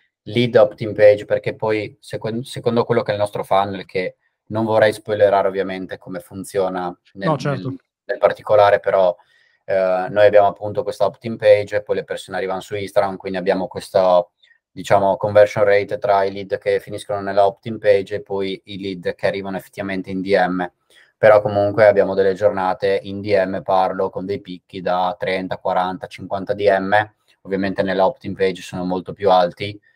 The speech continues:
Speaker 1: però,
Speaker 2: Mhm.
Speaker 1: eh, insomma, funziona molto bene. E la parte creative abbiamo testato in questi mesi, effettivamente è dove si gioca tutto,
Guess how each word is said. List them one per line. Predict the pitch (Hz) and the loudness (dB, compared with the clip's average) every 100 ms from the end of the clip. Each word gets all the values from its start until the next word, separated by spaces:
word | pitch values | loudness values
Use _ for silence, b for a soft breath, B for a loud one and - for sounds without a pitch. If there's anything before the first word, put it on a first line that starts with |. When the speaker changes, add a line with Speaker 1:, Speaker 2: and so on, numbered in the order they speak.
| _ _ - | _ _ 2
Speaker 1:
però, | 104 92 92 98 95 87 87 | 4 6 8 8 8 6 2
Speaker 2:
Mhm. | - _ _ - | -4 _ _ -10
Speaker 1:
eh, | 90 87 85 85 | -4 -2 -4 -8
insomma, | 85 92 90 85 | -6 -4 -2 -4
funziona | - 104 98 107 101 | -6 -14 -6 -2 2
molto | 104 107 113 | 2 2 2
bene. | 104 101 104 107 _ _ _ _ - | 4 4 2 0 _ _ _ _ -10
E | 90 87 87 | -6 0 0
la | 87 98 | 2 2
parte | 101 104 104 | 4 2 -2
creative | 104 101 98 98 98 | 0 0 0 -2 -4
abbiamo | 95 95 92 | -2 -4 -4
testato | 101 - 101 95 92 98 95 92 | -8 -2 2 2 2 -2 0 -2
in | 92 | -4
questi | 92 - 101 | -12 -16 -12
mesi, | 98 98 92 92 92 - _ _ | -8 -6 -6 -6 -6 -8 _ _
effettivamente | 92 - - 101 98 95 98 | -10 -8 -2 0 0 0 0
è | |
dove | 95 95 | 0 -2
si | 92 95 | -4 -2
gioca | 92 87 95 | 0 0 0
tutto, | - 87 - 95 92 87 87 | -8 -10 0 2 4 4 4